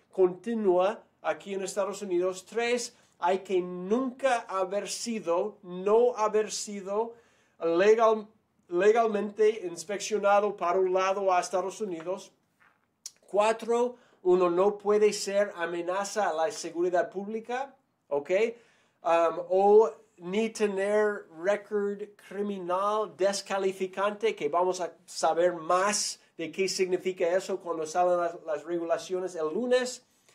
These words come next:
Y cin-, y cinco, hay que merecer una discrecio-, una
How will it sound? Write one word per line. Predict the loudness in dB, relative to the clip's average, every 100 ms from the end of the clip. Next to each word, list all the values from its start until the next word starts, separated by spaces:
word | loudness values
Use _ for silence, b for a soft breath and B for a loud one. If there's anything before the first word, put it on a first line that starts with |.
| b b b b
Y | -4 -2
cin-, | -2 -4 -6 -10 -8
y | -6 -4
cinco, | -2 -4 -4 0 2 2 -2 B B -2
hay | 2 4
que | 4
merecer | 0 0 2 2 0 2 4 4 0 -2
una | -4 -2 2 2 0
discrecio-, | -6 -8 -8 -6 -6 -6 -6
una | -2 0 2 0 -2 -6